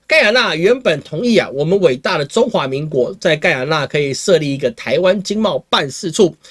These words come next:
那消息一出啊，美国开始点头称赞，你很棒，好棒棒啊！台湾政府啊，欣喜若狂啊，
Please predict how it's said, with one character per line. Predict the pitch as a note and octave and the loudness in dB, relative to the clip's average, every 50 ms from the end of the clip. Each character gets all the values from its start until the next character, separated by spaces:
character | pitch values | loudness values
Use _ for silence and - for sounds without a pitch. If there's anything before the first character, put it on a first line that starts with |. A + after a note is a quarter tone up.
| - - - - - _ | -20 -20 -20 -20 -8 _
那 | - A3+ | -2 -2
消 | A3 - D4+ D#4 B3 | 2 4 4 4 4
息 | C4 A#3 | 2 0
一 | B3+ B3+ | 0 0
出 | A#3+ - A#3+ | 0 2 2
啊， | A3+ G3 C3+ - F3+ | 2 2 2 0 0
美 | E3 E3 E3 D#3 | 2 2 2 2
国 | D#3+ E3+ E3+ E3 | 2 2 2 2
开 | - F3+ E3 | 2 0 0
始 | D3+ | 0
点 | D3 - C3+ A#2+ A2+ | -2 -4 -4 -4 -4
头 | A2+ A#2+ C#3+ D#3+ | -2 -2 -2 0
称 | - F#3+ G3+ | 0 0 0
赞， | G3+ - - - - _ _ _ - | 0 0 -2 -2 -6 _ _ _ -12
你 | C#3 C#3 C3 | -12 -12 -10
很 | - - A3 | -10 -14 -10
棒， | - - D#3 C#3 - - - | -4 -4 -4 -4 -6 -12 -20
好 | - - - - | -20 -12 -10 -6
棒 | D#3 E3+ D#3 D#3 | -4 -4 -4 -2
棒 | D#3+ F#3+ E3 E3+ - - - - - - - _ _ | -2 -2 -2 -4 -8 -16 -20 -20 -20 -20 -20 _ _
啊！ | - E3 E3 | 0 0 0
台 | D#3+ - F#3 F#3+ | 0 0 0 2
湾 | G#3+ A#3 A#3+ | 4 2 2
政 | A3+ C4+ B3+ G3+ F3 | 4 4 2 2 2
府 | - D#3 | -2 -6
啊， | C3 A2 B2 - | -8 -8 -8 -6
欣 | - - - - B3+ B3 A#3+ A3+ | -4 -2 -2 0 2 2 2 2
喜 | A3 - - - A2+ G#2 | 0 -2 -4 -6 -6 -6
若 | A#2 D#3 F#3 F3+ - | -2 2 2 2 2
狂 | D3 - C3 A#2+ C#3 | 2 -2 -4 -4 -4
啊， | C#3 A#2 - | -6 -8 -10